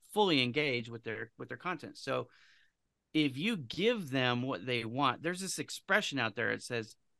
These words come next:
"People won't remember what you said, but they will remember how you made them feel." And that's what this is. It's a dopamine hit. You're like, "Okay, you made a post about increasing brand." And I agree, that's so important, right?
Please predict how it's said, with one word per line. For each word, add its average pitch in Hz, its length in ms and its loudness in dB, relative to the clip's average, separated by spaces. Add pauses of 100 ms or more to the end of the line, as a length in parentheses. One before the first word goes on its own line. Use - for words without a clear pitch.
(160)
"People 208 280 -2
won't 180 220 2
remember 151 380 2
what 131 200 0 (320)
you 120 160 -4
said, 117 480 4
but 117 200 -6
they 131 100 2
will 123 160 0
remember 127 440 -2
how 120 140 -2
you 117 200 -4
made 104 180 -4
them 113 180 -4
feel." 143 540 -4
And 117 220 -4
that's 147 280 2
what 139 200 -6
this 117 200 -6
is. 123 220 -2
It's 101 160 -10
a 113 60 -8
dopamine 135 580 -4
hit. 120 180 -4 (120)
You're 135 100 -4
like, 113 260 0
"Okay, 151 400 -2 (680)
you 143 200 -4
made 196 200 4
a 170 40 4
post 170 380 0
about 127 460 4
increasing 156 560 -2
brand." 110 440 0 (240)
And 131 140 -4
I 127 60 -2
agree, 131 320 -2
that's 110 200 -2
so 135 360 -2 (180)
important, - 460 -6 (180)
right? 147 300 0